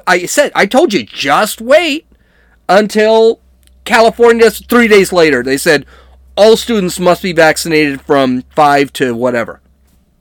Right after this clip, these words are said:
I was, I wasn't wrong.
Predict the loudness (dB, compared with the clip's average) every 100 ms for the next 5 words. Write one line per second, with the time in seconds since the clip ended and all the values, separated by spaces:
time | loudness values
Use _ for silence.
0 | _ _ _ _ _ _ _ _ _ _
1 | _ -4 0 2 0 -2 -2 0 2 0
2 | 0 2 0